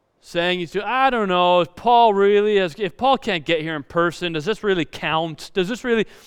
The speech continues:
does this really matter? Are we really the church still? Should we just do some things our own way? What if Paul didn't even write that? All of a sudden, the skeptics would have come up in a big way.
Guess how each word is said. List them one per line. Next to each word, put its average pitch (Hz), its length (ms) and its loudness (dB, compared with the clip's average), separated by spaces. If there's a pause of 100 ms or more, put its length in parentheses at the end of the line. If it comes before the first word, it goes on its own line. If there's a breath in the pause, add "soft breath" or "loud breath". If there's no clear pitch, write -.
(140 loud breath)
does 196 100 -6
this 254 180 -6
really 247 240 -2
matter? 185 480 2
Are 220 220 2
we 302 160 4
really 254 500 -2
the 202 160 -2
church 233 420 -2
still? 220 520 -2 (220 loud breath)
Should 285 180 -4
we 370 160 6
just 320 220 -6
do 233 160 -2
some 226 200 -8
things 214 280 -4
our 185 180 4
own 202 380 -2
way? 208 340 2 (200 loud breath)
What 370 180 2
if - 160 -4
Paul 226 240 2
didn't 214 220 -4
even 196 220 -6
write 208 280 2
that? 196 180 2
All 208 140 -2
of 247 80 -6
a 233 60 -4
sudden, 226 280 -8
the 202 80 -6
skeptics 208 580 -6
would 190 100 -4
have 170 120 -10
come 196 180 -4
up 190 220 -2 (320 loud breath)
in 190 140 -4
a 180 40 -2
big 190 280 -4
way. 196 320 0